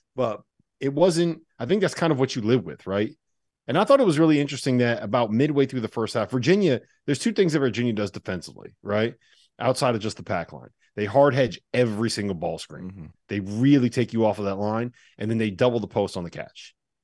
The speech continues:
Speaker 2: Mm-hmm.
Speaker 1: And they
Speaker 2: That, which
Speaker 1: stopped
Speaker 2: they
Speaker 1: doing
Speaker 2: didn't
Speaker 1: that.
Speaker 2: do that much tonight.
Speaker 1: Yeah, they didn't do it to Hunter after the guy hit the first couple of threes, and they were like, "All right, we're not doubling the post."
Speaker 2: Mm-hmm.
Speaker 1: So I, I,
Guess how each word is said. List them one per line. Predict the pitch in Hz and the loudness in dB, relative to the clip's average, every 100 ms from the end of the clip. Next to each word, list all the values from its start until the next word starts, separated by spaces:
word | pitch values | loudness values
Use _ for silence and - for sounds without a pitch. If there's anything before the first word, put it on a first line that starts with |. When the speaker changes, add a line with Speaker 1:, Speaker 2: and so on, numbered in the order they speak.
| _ | _
Speaker 2:
Mm-hmm. | 95 101 | -8 -4
Speaker 1:
And | 110 104 95 | -2 -4 -6
they | 98 117 | -6 0
Speaker 2:
That, | 113 180 | 2 6
which | 196 | 6
Speaker 1:
stopped | 117 | 8
Speaker 2:
they | 170 | 6
Speaker 1:
doing | 147 196 | 8 6
Speaker 2:
didn't | 180 | 8
Speaker 1:
that. | 180 | 6
Speaker 2:
do | 277 | 6
that | 156 | 6
much | 110 104 - | 6 4 2
tonight. | 101 82 78 _ _ | 0 0 -4 _ _
Speaker 1:
Yeah, | 123 147 | 0 2
they | 127 | 4
didn't | 143 185 147 | 4 4 4
do | 202 214 | 6 6
it | - | 4
to | 143 | 0
Hunter | 165 180 | 2 0
after | 143 165 190 196 | 2 0 2 0
the | 180 | 2
guy | 160 156 | 4 4
hit | 147 | 0
the | 135 | -2
first | 156 143 | -2 0
couple | - 135 131 | 0 0 -2
of | |
threes, | 135 175 117 80 | 0 -2 -2 -4
and | 104 | -4
they | |
were | 104 | -2
like, | 101 | 0
"All | 117 | 2
right, | 123 | 2
we're | 107 | 2
not | 107 107 | 0 -2
doubling | 107 104 107 | -2 0 -2
the | |
post." | 104 127 87 - _ _ _ - | 0 -2 -2 -14 _ _ _ -10
Speaker 2:
Mm-hmm. | 92 87 113 _ _ _ _ | -8 -8 -10 _ _ _ _
Speaker 1:
So | - 113 104 - | 0 2 2 0
I, | 120 104 135 | -2 0 0
I, | 135 123 | 2 0